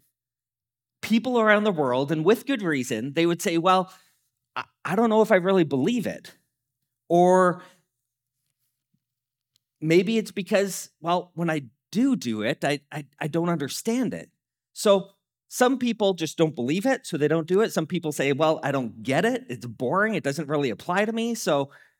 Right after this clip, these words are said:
I don't do it." And so people have access to God's living word,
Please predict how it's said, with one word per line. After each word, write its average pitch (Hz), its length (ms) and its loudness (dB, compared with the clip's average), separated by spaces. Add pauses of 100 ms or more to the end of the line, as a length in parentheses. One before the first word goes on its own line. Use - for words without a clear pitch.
(220)
I 131 100 0
don't 135 220 -4
do 117 160 -4
it." 87 260 -14 (800)
And 180 80 -2
so 202 120 2
people 269 520 -2
have 185 260 2 (100)
access 165 760 -4
to 180 100 0
God's 160 640 -2 (160)
living 180 580 2
word, 123 560 -4